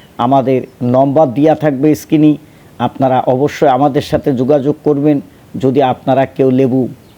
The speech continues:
চাষ করতে চান। আর যদি মনে করেন যে না, কিছু দাদার সাথে পরামর্শ নেব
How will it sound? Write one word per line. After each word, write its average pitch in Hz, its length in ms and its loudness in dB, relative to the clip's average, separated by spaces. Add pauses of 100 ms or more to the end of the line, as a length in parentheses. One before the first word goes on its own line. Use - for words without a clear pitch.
চাষ 127 140 0 (120)
করতে - 340 -6
চান। 208 160 -2 (1080)
আর 120 260 -2 (360)
যদি 143 260 2
মনে 147 220 0
করেন 143 320 0 (160)
যে 123 180 0
না, 135 160 -2
কিছু 143 280 -4
দাদার 127 340 0
সাথে 135 180 -2
পরামর্শ 131 540 -2
নেব 131 240 0